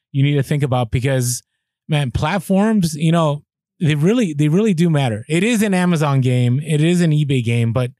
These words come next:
you just, you just don't know. You just don't know. And the other thing you also gotta consider is when you're in store, I talk about merchant fulfilled, is some items, I took a picture of the item for eBay right in the store.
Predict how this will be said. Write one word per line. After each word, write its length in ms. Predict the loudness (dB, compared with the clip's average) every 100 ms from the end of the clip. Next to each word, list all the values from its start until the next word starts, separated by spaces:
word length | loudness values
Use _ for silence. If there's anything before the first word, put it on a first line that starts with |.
| _ _ _ -20 _ _ -8
you 100 | -2
just, 260 | -2 -2 -2
you 220 | 2 2
just 220 | 2 -2
don't 200 | -2 0
know. 320 | 0 0 -2 -8
You 80 | -4
just 160 | -2 0
don't 160 | 0
know. 240 | 2 0 0
And 400 | -2 -2 -2 -6 _ _ -2
the 120 | 0
other 180 | 2 0
thing 220 | 0 2
you 100 | 2
also 220 | 2 0
gotta 220 | 0 0
consider 500 | -2 -4 -2 0 0
is 300 | 2 0 -2 -10 _ _ _ _ _ _ _ _ _ _ _
when 300 | -4 0 2
you're 120 | 2
in 80 | 0
store, 320 | 0 0 2
I 80 | 2
talk 160 | 0 0
about 180 | 2 2
merchant 320 | 2 0 -2
fulfilled, 340 | 0 0 2
is 200 | 0 -2
some 220 | -2 -2 -2
items, 640 | 0 2 2 0 -2 -6 -12 _
I 100 | -4
took 200 | -2 -2
a 40 | -2
picture 440 | -2 -2 -2 -4
of 320 | -2 0 0
the 200 | 0 0
item 420 | 0 0 2 2 0 _ _ _ _ _ _
for 220 | -2 -2
eBay 800 | -2 0 0 2 0 0 0 -2 _ _ _ _ _
right 460 | -4 -2 0 0 -2
in 160 | -2 -2
the 100 | -2
store. 460 | -2 -4 -4 -6